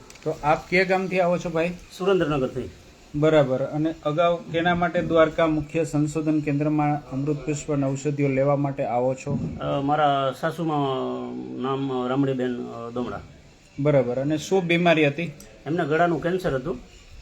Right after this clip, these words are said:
Speaker 1: બરાબર.
Speaker 2: અને નાથાલાલ પારેખમાં એનું ઓપરેશન થયું હતું, એ ફેલ ગયું.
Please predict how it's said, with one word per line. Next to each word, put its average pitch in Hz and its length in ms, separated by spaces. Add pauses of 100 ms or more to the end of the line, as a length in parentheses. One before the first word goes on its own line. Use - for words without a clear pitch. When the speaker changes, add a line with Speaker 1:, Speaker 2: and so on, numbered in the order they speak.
(500)
Speaker 1:
બરાબર. 120 380
Speaker 2:
અને 139 500
નાથાલાલ 147 440
પારેખમાં 143 420
એનું 135 140
ઓપરેશન 127 580
થયું 143 260
હતું, 123 220
એ 120 80
ફેલ 139 340
ગયું. - 360